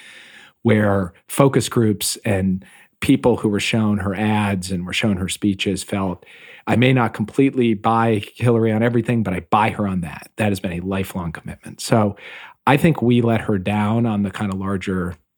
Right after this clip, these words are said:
that larger issue, and I, I take my share of responsibility for that. On the more tactical side, when the Comey letter dropped,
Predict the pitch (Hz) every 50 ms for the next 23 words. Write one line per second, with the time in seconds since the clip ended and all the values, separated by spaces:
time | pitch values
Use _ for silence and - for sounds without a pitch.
0 | _ _ _ _ _ _ - 113 110 107 104 - 104 104 101 98 92 - 92 76
1 | 85 101 - - - 139 139 135 104 95 90 92 95 87 107 - 101 104 101 -
2 | - 107 95 - 101 98 95 - - 107 98 90 87 92 - - - 92 82 -
3 | - - 98 92 87 - - - 98 98 - - - _ - - - - - -
4 | - - _ _ _ - - 127 131 131 127 127 135 127 120 - - 170 185 170
5 | - - 135 - - 101 - - - 104 98 95 95 90 92 104 110 - _ _
6 | _ _ _ _ _ _ _ _ _ _ _ _ _ _ _ _ _ _ _ _
7 | - - - - - - _ - _ _ _ - 135 135 123 113 - - 147 160
8 | 170 180 165 131 123 117 107 98 92 87 - 101 101 92 78 - - - - -
9 | - -